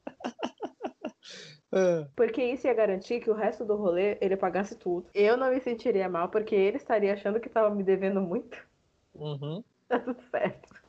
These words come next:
Speaker 2: Aprendam.
Speaker 1: Porra, ela pagou vinte conto em cada ingresso, cuzão. Tem que pagar umas pipocona aí pra nós.
Speaker 2: Ele não pagou pipoca.
Speaker 1: Ê, não aprendeu nada, viado.
Speaker 2: <laughs>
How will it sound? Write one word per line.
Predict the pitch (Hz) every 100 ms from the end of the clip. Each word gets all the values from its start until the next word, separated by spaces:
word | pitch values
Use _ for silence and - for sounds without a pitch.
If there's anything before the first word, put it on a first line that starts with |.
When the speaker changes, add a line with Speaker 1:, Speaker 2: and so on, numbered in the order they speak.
| - - - - - -
Speaker 2:
Aprendam. | 202 - - 170 156 147 - _
Speaker 1:
Porra, | 135 147 135 110 _ _
ela | 127 127
pagou | 151 135 139
vinte | 127 139 165
conto | - 156 165
em |
cada | 160 139 151
ingresso, | 135 127 139 156
cuzão. | 139 120 113
Tem | 127
que | 127
pagar | - 131
umas | 135 -
pipocona | 196 - 151 - 143 143
aí |
pra | 131 156
nós. | 123 123 127 - - _ _
Speaker 2:
Ele | 208 190
não | 175 175
pagou | 196 190
pipoca. | 196 - 143 - 170
Speaker 1:
Ê, | 196 285 403 427 440 427 403 392 381
não | 233 208
aprendeu | 233 214 233
nada, | 214 165 170 147 120 - 139
viado. | 120 - 117 -
Speaker 2:
<laughs> | - 480 - 480 427 -